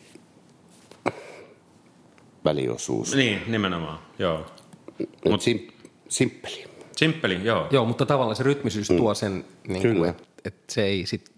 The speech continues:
Speaker 3: jotenkin kaadu simppeliyteensä ollenkaan, päinvastoin.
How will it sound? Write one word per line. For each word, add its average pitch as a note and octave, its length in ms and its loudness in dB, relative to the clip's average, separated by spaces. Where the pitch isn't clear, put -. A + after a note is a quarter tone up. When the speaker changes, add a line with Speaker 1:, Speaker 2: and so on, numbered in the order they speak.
Speaker 3:
jotenkin G#2+ 400 -4
kaadu A2 280 2
simppeliyteensä F#2+ 1040 0
ollenkaan, F#2 520 0
päinvastoin. G2+ 580 -4